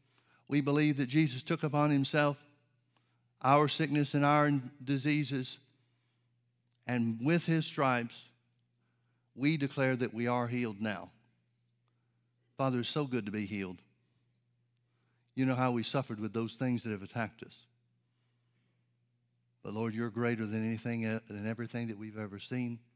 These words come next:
You're greater than any work of the devil that would ever come against us. So we thank you, Father, that we are healed.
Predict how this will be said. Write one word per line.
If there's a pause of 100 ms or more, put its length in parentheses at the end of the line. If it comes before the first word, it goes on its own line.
(760)
You're
greater
than
any
work
of
the
devil
that
would
ever
come
against
us. (1040)
So
we
thank
you,
Father,
that
we
are
healed.